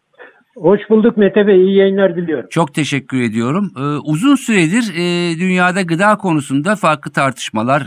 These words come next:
Speaker 2: e, vardı. Küresel ısınma, tarımın, e, durumu, e, yetiştirilen yetiştirilmeyen, e, ürünler, e, derken, e, Rusya'nın Ukrayna saldırısıyla, e, birlikte, e, daha fazla, e, öne çıktı.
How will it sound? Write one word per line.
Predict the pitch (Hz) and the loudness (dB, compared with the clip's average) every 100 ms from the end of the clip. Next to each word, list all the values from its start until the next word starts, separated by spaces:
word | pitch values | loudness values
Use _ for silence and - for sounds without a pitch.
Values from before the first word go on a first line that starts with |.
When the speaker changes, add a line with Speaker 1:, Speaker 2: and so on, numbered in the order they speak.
| - | -6
Speaker 2:
e, | 120 120 107 | -6 -6 -2
vardı. | 127 120 78 107 135 _ - _ - | 0 0 0 -4 -6 _ -20 _ -8
Küresel | 113 107 120 107 | -6 -4 -6 -8
ısınma, | 98 - 101 95 95 95 | -8 -4 -2 0 -2 -4
tarımın, | - 92 101 101 98 | -6 -6 -4 -4 -4
e, | 110 107 101 92 | -6 -8 -8 -8
durumu, | 98 98 90 98 98 - - - - | -6 -4 -2 -4 -6 -14 -20 -20 -10
e, | 98 95 98 95 | -6 -4 -4 -4
yetiştirilen | 110 113 - - 107 107 | -4 -6 -8 -8 -6 -4
yetiştirilmeyen, | 110 104 - - 101 92 95 92 92 82 | -2 -4 -8 -14 -10 -6 -6 -4 -6 -8
e, | 95 90 87 82 87 - | -12 -10 -10 -10 -12 -10
ürünler, | 123 110 101 98 139 139 - - _ | -6 -2 0 0 -2 -4 -10 -20 _
e, | 131 135 123 | -14 -6 0
derken, | 214 202 151 190 247 139 | 0 0 -2 -2 -2 -4
e, | 139 139 143 139 131 120 113 | -6 -4 -4 -6 -8 -10 -6
Rusya'nın | 180 175 165 160 | -4 -4 -4 -2
Ukrayna | 165 143 180 180 160 | -2 -2 0 0 0
saldırısıyla, | 143 139 135 143 139 - 151 135 110 120 | 2 2 2 -2 -4 -2 0 0 0 -4
e, | 110 110 | -6 -2
birlikte, | 165 156 147 - 151 190 _ _ - _ - | -2 -2 -4 -4 -6 -6 _ _ -20 _ -8
e, | 143 151 151 - - | -4 -4 -4 -8 -4
daha | 135 233 | 2 2
fazla, | 254 254 160 135 101 - | 4 2 2 0 -2 -4
e, | 110 | -6
öne | 104 - 110 110 | -6 -4 0 0
çıktı. | 110 - - - 214 | -2 -6 -10 -2 -2